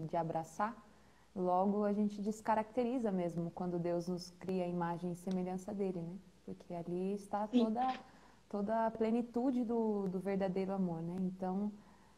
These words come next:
Speaker 1: é, basta olhar pra dentro de nós, né? E Deus é tão, é tão carinhoso, assim, que ele,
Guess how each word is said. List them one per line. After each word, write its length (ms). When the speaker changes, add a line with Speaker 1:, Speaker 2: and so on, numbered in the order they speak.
Speaker 1:
é, 140
basta 400
olhar 180
pra 180
dentro 360
de 120
nós, 540
né? 460
E 420
Deus 420
é 160
tão, 440
é 80
tão 640
carinhoso, 640
assim, 300
que 160
ele, 400